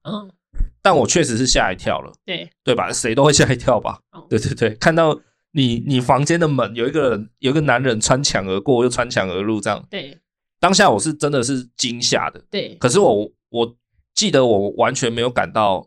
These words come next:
Speaker 2: ，“呃，好可怕，他会不会是鬼？”这样。当下我是没有这样的想法。
Speaker 1: 对。
Speaker 2: 就是说他，他散发，可能也是他散发啦，好不好？若以灵学的角度来讲，
Speaker 1: 嗯。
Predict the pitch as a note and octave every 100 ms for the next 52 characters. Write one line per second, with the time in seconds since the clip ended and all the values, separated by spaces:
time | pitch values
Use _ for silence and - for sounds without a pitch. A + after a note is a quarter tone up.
0 | - A#2+ A2+ A2 B2 - A2+ - - B2
1 | B2 A2 G#2 - A#2 - - - _ _
2 | _ _ _ - E3+ G3 B2+ - B2+ A2
3 | F#2 G2 E2+ - E2+ - - _ _ -
4 | A#3 - - E3 F3+ E3 E3+ - F3+ F3+
5 | F3+ C#3+ D3 _ - B2 B2 A2+ D3 E3+
6 | - D#3+ E3 C3+ C3+ C#3 G#2 G2 A#2 -
7 | G2+ B2 C#3+ A2+ F#2 G#2+ B2 F2+ G2 F2+
8 | G#2+ G2 F#2 G2+ - G3+ F3+ D#3+